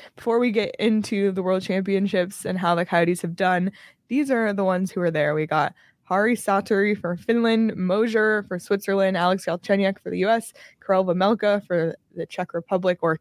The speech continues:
Czechia, as they're calling them. Um, Dyson Mayo for Canada. Shane Doan is the Canada G M. Andre Tourigny is the assistant coach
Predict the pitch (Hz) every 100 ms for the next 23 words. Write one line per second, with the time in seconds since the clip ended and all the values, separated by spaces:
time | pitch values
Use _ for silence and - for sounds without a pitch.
0 | - 233 262 185 156 156 170 175 - 160
1 | 156 - - - _ - 175 170 175 170
2 | 165 180 - - _ - 185 160 175 202
3 | 214 233 214 208 202 202 202 214 190 196
4 | 190 185 180 180 180 185 180 180 180 185
5 | - 180 175 180 180 175 170 165 - -
6 | 196 190 185 180 165 180 185 180 196 214
7 | 208 196 - 175 180 175 175 190 185 185
8 | 185 175 160 165 - 160 - 254 240 220
9 | 226 202 196 -